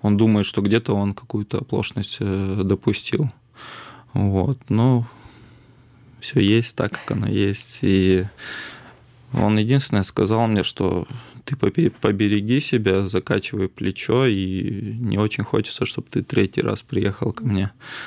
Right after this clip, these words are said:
И поэтому я буду делать всё возможное, что от меня зависит, чтобы не было такого.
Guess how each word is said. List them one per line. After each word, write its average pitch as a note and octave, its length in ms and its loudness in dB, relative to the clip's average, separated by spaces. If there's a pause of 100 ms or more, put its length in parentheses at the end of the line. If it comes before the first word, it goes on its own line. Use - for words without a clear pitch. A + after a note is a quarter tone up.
(160)
И G2 100 2
поэтому G2 720 0 (160)
я G2+ 160 2
буду G2+ 220 0
делать G2+ 280 2
всё - 160 -4
возможное, G2+ 480 0
что - 220 -4
от G2 120 -2
меня F#2+ 200 2
зависит, - 560 0 (220)
чтобы G2+ 400 -2
не G2+ 120 4
было G2 280 -2
такого. A2 440 -6